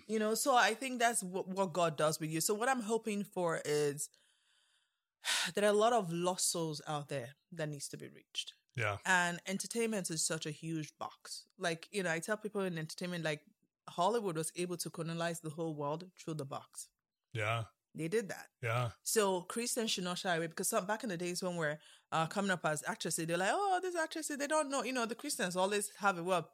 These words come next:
Speaker 1: thinking that entertainers don't know God.
Speaker 2: Yeah.
Speaker 1: I'm like, "Who created entertainment? Who created all of this?"
Speaker 2: Absolutely.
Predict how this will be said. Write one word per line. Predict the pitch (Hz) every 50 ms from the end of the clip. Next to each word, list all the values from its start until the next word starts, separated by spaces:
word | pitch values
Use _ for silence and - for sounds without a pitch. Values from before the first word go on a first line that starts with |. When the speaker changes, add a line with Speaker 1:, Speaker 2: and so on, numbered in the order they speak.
| -
Speaker 1:
thinking | - 190 196 - 208 185
that | 175 160 147 147
entertainers | 160 - 170 - 202 196 190 185 160 156
don't | - 175 165 165 170
know | 165 160 156
God. | 151 160 147 131 143 - - _ _ _ -
Speaker 2:
Yeah. | 127 117 107 104 - - _ - -
Speaker 1:
I'm | 285 285
like, | 285 285 285 277 302
"Who | 381 440 403
created | - - 233 233 - 269 247 240
entertainment? | 208 190 202 185 220 202 196 190 170 147 147 -
Who | 254 269
created | 269 247 226 233 226 240 220 208
all | 196 202 220 208
of | 185 170
this?" | 180 165 160 - - - _ -
Speaker 2:
Absolutely. | 131 127 117 - - 127 120 113 110